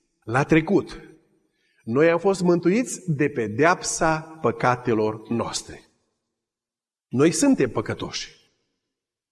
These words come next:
și plata păcatului este moartea. Și păcatele atrag pedeapsa lui Dumnezeu. Și Dumnezeu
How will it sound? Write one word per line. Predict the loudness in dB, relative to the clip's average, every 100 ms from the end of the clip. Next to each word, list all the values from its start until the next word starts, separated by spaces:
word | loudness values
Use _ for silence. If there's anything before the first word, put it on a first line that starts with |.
| _ _
și | -14
plata | -2 0 2 2
păcatului | 0 0 -2 0 0 0
este | -2 -4
moartea. | 0 0 -2 -10 -18 -20 -20 _ _ _ _ _ _ _ _ _ _ _ _ _ _
Și | -10
păcatele | -6 0 0 2 2
atrag | 2 2 4 4 2 -6 -16 -2
pedeapsa | 0 2 0 -2 -4
lui | -4
Dumnezeu. | -4 -6 -6 -6 -10 -12 -18 -20 _ _ _ _ _
Și | -16 -8
Dumnezeu | -6 -4 -2 0 2 0 -4